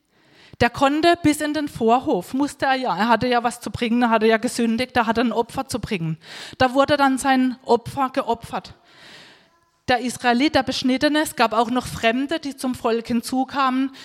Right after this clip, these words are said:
die dann auch beschnitten wurden, die hatten auch viele Rechte und die haben auch geopfert.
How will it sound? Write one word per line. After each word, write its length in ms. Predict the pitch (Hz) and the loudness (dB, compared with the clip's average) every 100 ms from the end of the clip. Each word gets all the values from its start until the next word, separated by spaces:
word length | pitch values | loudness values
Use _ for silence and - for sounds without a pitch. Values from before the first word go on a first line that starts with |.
| - | -8
die 80 | 254 | -4
dann 180 | 233 226 | -4 -2
auch 220 | 214 220 | -2 -2
beschnitten 540 | 254 - 226 233 254 | -6 -4 -4 -2 -2
wurden, 240 | 247 240 226 | -2 -2 -4
die 100 | 226 | -4
hatten 240 | 196 254 | -4 -4
auch 320 | 170 220 - - - - - | -2 -4 -4 -14 -20 -20 -20
viele 420 | - - 269 277 208 | -10 -4 -2 -4 -6
Rechte 380 | 208 - - 262 _ _ _ _ _ - | -10 -10 -12 -14 _ _ _ _ _ -4
und 200 | 240 226 | -2 -2
die 80 | |
haben 180 | 220 226 | -4 -4
auch 240 | 180 190 - | -4 -6 -4
geopfert. 600 | 247 202 - 240 - | -4 -4 -4 -6 -6